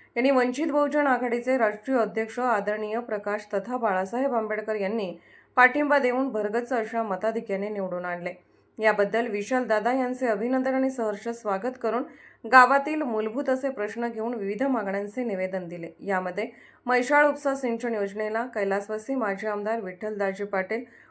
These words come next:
उपसा सिंचन योजना असे नाव देण्यात यावे. सलगरे गावातील रेल्वे स्टेशन हे महाराष्ट्र व कर्नाटक राज्यातील प्रवाशांच्यासाठी खूप महत्त्वाचे रेल्वे स्टेशन असून या ठिकाणी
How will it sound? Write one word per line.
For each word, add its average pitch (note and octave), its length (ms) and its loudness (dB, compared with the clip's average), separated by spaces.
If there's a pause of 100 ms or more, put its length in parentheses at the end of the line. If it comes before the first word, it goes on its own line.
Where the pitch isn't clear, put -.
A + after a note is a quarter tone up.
उपसा C4+ 320 4
सिंचन C4+ 420 2
योजना G#3+ 440 0
असे G#3+ 460 -2
नाव F#3 280 -4
देण्यात F#3 340 -4
यावे. G#3 240 -2 (440)
सलगरे C#4 360 6
गावातील C4+ 460 2
रेल्वे A3+ 340 2
स्टेशन B3+ 340 -4
हे B3+ 160 -2
महाराष्ट्र B3 600 -2
व C4+ 140 2
कर्नाटक A#3 540 0
राज्यातील A3+ 540 -2 (680)
प्रवाशांच्यासाठी C#4+ 960 2
खूप A#3 240 -6
महत्त्वाचे G#3 560 -4
रेल्वे G3 260 -4
स्टेशन G#3 340 -6
असून G#3 340 -4
या G3 140 -4
ठिकाणी G3 480 -4